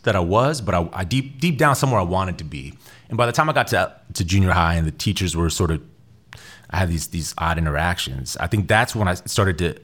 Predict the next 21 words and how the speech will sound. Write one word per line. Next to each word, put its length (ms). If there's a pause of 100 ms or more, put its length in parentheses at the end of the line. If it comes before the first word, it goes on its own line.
that's 220
when 120
my, 380 (100)
my 220
interest 400
in 60
education 520
started 280
to 40
wane, 600
and 160
my, 420
I 60
would 80
say 80
my 100
pride 540
in 80
myself 760 (220)
started 440
to, 180